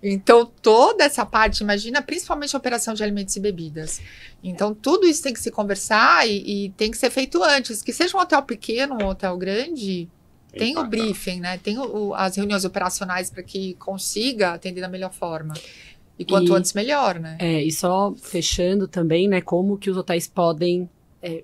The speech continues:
Speaker 3: como você pode, como cliente, né, que foi a sua percepção, foi a sua
Speaker 1: Uhum.
Speaker 3: sensação, como o cliente pode sentir menos isso?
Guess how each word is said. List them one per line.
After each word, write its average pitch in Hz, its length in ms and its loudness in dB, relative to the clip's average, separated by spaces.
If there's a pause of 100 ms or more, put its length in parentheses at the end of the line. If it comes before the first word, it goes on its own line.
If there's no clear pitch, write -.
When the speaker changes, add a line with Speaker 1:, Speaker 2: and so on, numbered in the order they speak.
Speaker 3:
como 202 200 2
você 208 400 4
pode, 190 580 2
como 190 200 -4
cliente, 185 460 4
né, 170 80 2
que - 80 -16
foi 170 100 -2
a 160 60 -2
sua 190 180 -4
percepção, 175 640 -2
foi 160 120 -2
a 151 40 0
sua 180 160 0
Speaker 1:
Uhum. 202 60 -2
Speaker 3:
sensação, 180 380 -2
como 180 140 -4
o 190 40 -4
cliente 196 260 2
pode 185 260 4
sentir 196 460 0
menos 185 480 6
isso? 139 320 -4